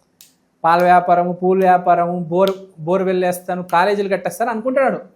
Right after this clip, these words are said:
పునుగులు పెట్టేటప్పుడు ఎవడైనా ఏ మనిషి అయినా నాకేం తక్కువ అనుకుంటాడు. కానీ రియాలిటీ ఏంటి? వాడికి డెబ్బై వేలు, ఎనభై వేలు అక్కడ ఓ మాదిరిగా వచ్చి ఆగిపోతాడు. చాలా హ్యాపీగా ఉంటాడు వాడు. ఆడు ఒక చిన్న ఇల్లు కొనుక్కుంటాడు,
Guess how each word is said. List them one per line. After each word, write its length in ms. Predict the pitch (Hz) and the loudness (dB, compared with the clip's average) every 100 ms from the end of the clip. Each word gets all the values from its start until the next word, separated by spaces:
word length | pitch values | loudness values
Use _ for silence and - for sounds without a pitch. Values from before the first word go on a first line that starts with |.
| _ - - _ _ _ _ - | _ -20 -20 _ _ _ _ -10
పునుగులు 220 | 196 226 | -4 0
పెట్టేటప్పుడు 420 | 220 214 226 190 | 0 0 -4 -2
ఎవడైనా 320 | 156 240 277 160 | 0 2 0 -2
ఏ 80 | 160 | -8
మనిషి 280 | 208 214 214 | -8 -10 -8
అయినా 120 | 160 | -8
నాకేం 400 | 143 156 190 208 | -6 -6 -6 -6
తక్కువ 320 | 202 180 226 | -6 -4 -2
అనుకుంటాడు. 380 | 220 196 185 - _ _ _ _ - | -2 -4 -10 -12 _ _ _ _ -8
కానీ 120 | 214 | -4
రియాలిటీ 360 | 226 262 254 | 2 2 2
ఏంటి? 480 | 262 254 233 226 233 _ _ _ _ - | -2 -4 -4 -6 -8 _ _ _ _ -20
వాడికి 220 | 196 190 | -12 -6
డెబ్బై 360 | 165 160 170 | -6 -4 -4
వేలు, 320 | 165 165 165 165 | -4 -6 -8 -8
ఎనభై 300 | 160 156 156 | -8 -6 -6
వేలు 400 | 151 147 147 - _ _ _ 165 | -6 -6 -8 -12 _ _ _ -14
అక్కడ 480 | 156 - 180 170 - _ _ | -12 -8 -6 -6 -8 _ _
ఓ 80 | 151 | -8
మాదిరిగా 520 | 147 147 170 180 180 | -6 -4 -4 -4 -6
వచ్చి 420 | 170 175 254 254 254 - | -8 -8 -12 -12 -14 -4
ఆగిపోతాడు. 460 | 175 220 202 202 233 | -2 -2 -4 -4 -4
చాలా 200 | 269 240 | -4 -2
హ్యాపీగా 500 | 196 180 240 349 349 | -2 -2 -2 -4 -4
ఉంటాడు 260 | 302 254 | -4 -6
వాడు. 160 | 160 - - _ _ _ _ _ - | -8 -8 -14 _ _ _ _ _ -8
ఆడు 120 | 175 185 | -2 -2
ఒక 220 | 180 185 | -2 -4
చిన్న 220 | 185 196 | -4 -4
ఇల్లు 160 | 185 190 | 0 0
కొనుక్కుంటాడు, 840 | 190 185 185 165 156 151 156 | 0 -4 -8 -8 -6 -6 -8